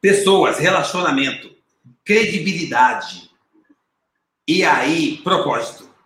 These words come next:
Gente, se você vai na base, ver quais são os seus valores, pessoas, família, credibilidade, propósito, gratidão, fé, determinação,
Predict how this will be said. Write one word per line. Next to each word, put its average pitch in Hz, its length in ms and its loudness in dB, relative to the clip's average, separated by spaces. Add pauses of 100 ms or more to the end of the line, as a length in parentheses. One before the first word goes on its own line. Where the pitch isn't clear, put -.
(960)
Gente, - 560 -4 (600)
se - 120 -14
você 190 280 -4
vai 190 180 0
na 143 160 -2
base, 123 500 0 (160)
ver 160 180 -2
quais 147 200 0
são 135 160 -6
os - 100 -12
seus 123 160 -10
valores, 104 680 -10
pessoas, 131 640 -8
família, 120 560 -6
credibilidade, 113 800 -6
propósito, 123 520 -6
gratidão, 120 720 -4 (520)
fé, 147 640 -2 (100)
determinação, 139 920 0